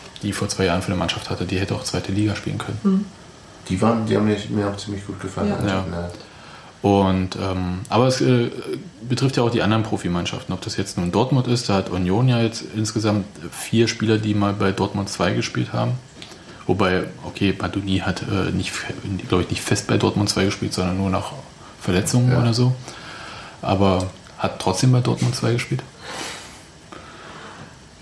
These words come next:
Speaker 1: Hötteke, Parensen
Speaker 3: Ja.
Speaker 1: und Kohlmann.
Speaker 3: Genau. Ich, der, der vierte war mir nicht, also Baduni war,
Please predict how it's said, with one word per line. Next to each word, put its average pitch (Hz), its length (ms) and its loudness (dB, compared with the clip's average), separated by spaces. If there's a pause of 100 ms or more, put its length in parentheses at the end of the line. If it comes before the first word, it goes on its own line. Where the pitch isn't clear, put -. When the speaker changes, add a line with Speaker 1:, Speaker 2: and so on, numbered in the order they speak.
(140)
Speaker 1:
Hötteke, 104 600 4 (120)
Parensen 85 540 2
Speaker 3:
Ja. 82 240 2
Speaker 1:
und 92 140 -2
Kohlmann. 80 400 0
Speaker 3:
Genau. 101 340 2 (120)
Ich, - 180 -6
der, 92 280 0
der 92 180 0
vierte - 280 -2
war 92 160 0
mir 85 160 -2
nicht, 85 160 -8
also 85 180 -4
Baduni 82 560 -2
war, - 200 -4